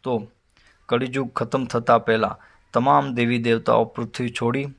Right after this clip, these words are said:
અને પાછા પોતાના ધામ ચાલ્યા જશે અને મનુષ્ય પૂજા પાઠ, વ્રત, ઉપવાસ, તમામ ધાર્મિક કાર્યો છે એ બંધ કરી દેશે. મિત્રો,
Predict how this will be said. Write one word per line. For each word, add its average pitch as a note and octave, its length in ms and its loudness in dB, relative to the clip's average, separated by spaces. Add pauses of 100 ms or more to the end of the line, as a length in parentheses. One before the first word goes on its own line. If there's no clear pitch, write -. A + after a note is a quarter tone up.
(240)
અને A#2+ 120 -6
પાછા A#2 360 2
પોતાના A2+ 480 2
ધામ A2+ 300 0
ચાલ્યા A2 320 2
જશે A2 300 -2
અને A2 120 -6
મનુષ્ય A#2+ 500 -4
પૂજા A#2+ 400 0
પાઠ, A#2+ 400 4
વ્રત, A#2 260 -4
ઉપવાસ, A#2+ 560 0
તમામ C3 360 4
ધાર્મિક A#2+ 460 0
કાર્યો A#2 280 2
છે A2 180 -8
એ A2+ 60 -4
બંધ A2+ 300 -4
કરી G#2+ 220 -8
દેશે. A2 360 -10 (1500)
મિત્રો, D3 280 2